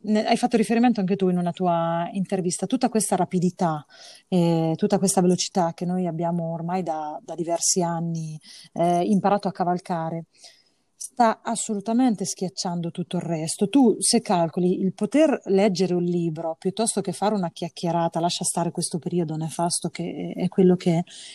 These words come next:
è diventato un lusso. Se tu conosci persone anche molto ricche, non leggono.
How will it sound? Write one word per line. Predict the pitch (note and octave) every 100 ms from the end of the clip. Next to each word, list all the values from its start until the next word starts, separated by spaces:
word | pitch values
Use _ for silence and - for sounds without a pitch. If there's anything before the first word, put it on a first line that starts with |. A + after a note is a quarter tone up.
| -
è | -
diventato | G#3+ A3+ A3 D#4 A3+
un | F3 F3+
lusso. | C4+ - - E3 D#3 - _ _ _ _ _ - - -
Se | -
tu | C#4 F4
conosci | B3 B3+ A3+
persone | F#3+ F#3 G3+ F#3+
anche | D#4+ - A3
molto | B3 C#4+ G#3+
ricche, | G#3 G3+ - _ F3 D#3 E3+ _ _ _ -
non | A#3 D4+
leggono. | C#4 B3 C#4 F3+ F#3 E3+ D#3+